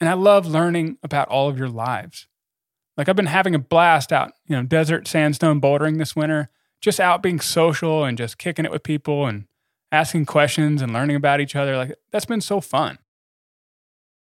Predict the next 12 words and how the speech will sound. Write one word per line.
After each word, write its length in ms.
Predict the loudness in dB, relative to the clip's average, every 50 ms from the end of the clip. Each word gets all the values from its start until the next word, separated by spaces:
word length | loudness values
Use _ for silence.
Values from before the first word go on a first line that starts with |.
| _ _ _
With 200 | 0 0 2 4
this 240 | 4 4 4 2 0
attitude, 640 | 0 0 0 0 -2 -2 -2 0 0 0 -2 -6 _ _ _ _ _ _ -2
I've 100 | 0 0
actually 240 | 2 2 2 0
found 300 | 2 2 0 2 2 -2
climbing 480 | -2 -2 -2 -2 0 0 0 0 0 0
much 280 | 0 0 -2 -2 -2 -4
more 200 | 0 0 2 0
enjoyable 560 | 0 -2 0 0 2 2 2 2 0 -2 -2
and 160 | -2 -4 -4
sustainable. 720 | -4 -6 -6 -4 -4 -4 -2 -2 -2 -2 -4 -8 -10 _